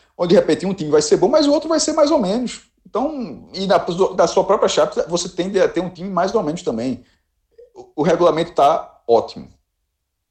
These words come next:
Ótimo. Inclusive, foi que quando teve essa mudança, foi até muito engraçado, eu vi os to-,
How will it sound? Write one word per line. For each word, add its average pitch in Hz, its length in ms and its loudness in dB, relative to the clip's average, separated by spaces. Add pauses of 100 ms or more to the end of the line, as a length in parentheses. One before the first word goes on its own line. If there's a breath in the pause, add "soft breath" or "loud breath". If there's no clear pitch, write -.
(180)
Ótimo. 113 300 2
Inclusive, 160 380 -4
foi 185 120 0
que - 100 -12
quando 156 200 0
teve 147 180 0
essa 143 160 2
mudança, 120 500 -2
foi 131 140 2
até 127 100 0
muito 147 140 -4
engraçado, 123 360 2
eu 135 80 0
vi 135 240 -6
os 180 60 -6
to-, - 120 -14